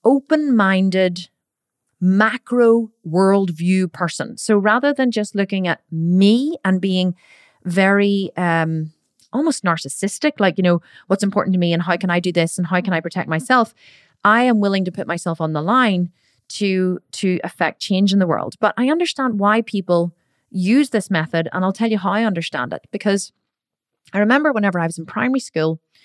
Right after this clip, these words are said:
I was very young. So I was only maybe, uh, I don't know what you guys call primary school in America, like elementary school or something. I was,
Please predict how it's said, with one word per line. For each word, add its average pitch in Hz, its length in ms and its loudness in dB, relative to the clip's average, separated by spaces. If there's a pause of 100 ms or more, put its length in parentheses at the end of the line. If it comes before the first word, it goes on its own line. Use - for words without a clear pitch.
(560)
I 165 80 -8
was 180 100 -4
very 247 360 2
young. 143 400 -4
So 170 360 0
I 180 140 -4
was 180 160 -4
only 226 240 2 (100)
maybe, 175 420 0 (280)
uh, 147 440 -2 (220)
I 147 60 -6
don't 208 100 2
know 208 60 2
what 170 140 -2
you 156 80 -8
guys 156 180 -2
call - 120 -10
primary 160 220 -6
school 160 200 -4
in 160 40 -2
America, 143 280 -4
like 143 140 -8
elementary 185 420 -2
school 220 200 -4
or 226 60 0
something. 254 280 -6
I - 60 -4
was, 180 160 -4